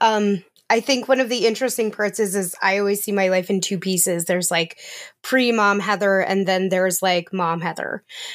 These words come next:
Um, so pre-mom Heather, I was, um, brought up in a home with both parents present, uh, I, which I think is super important as to how this all kind of flows through my life.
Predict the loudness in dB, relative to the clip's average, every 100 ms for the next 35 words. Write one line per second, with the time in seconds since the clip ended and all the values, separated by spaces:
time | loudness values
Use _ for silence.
0 | -4 0 0 0 -4 -6 -8 -2 2 2
1 | 2 0 2 2 2 0 0 0 2 0
2 | 0 0 2 0 0 0 -2 -2 -2 -2
3 | -2 -2 -4 -8 _ _ _ -2 2 4
4 | 4 2 0 0 2 2 2 -2 -2 0
5 | 0 0 0 0 0 0 0 -2 -4 -8
6 | _ _ 0 2 0 0 -2 -2 0 0
7 | 0 -2 0 0 0 0 0 0 0 0
8 | 0 2 2 2 0 -2 -2 0 0 0
9 | -4 -6 -4 -2 0 0 0 0 -2 -2
10 | -2 -2 -2 -2 0 0 0 2 2 0
11 | -2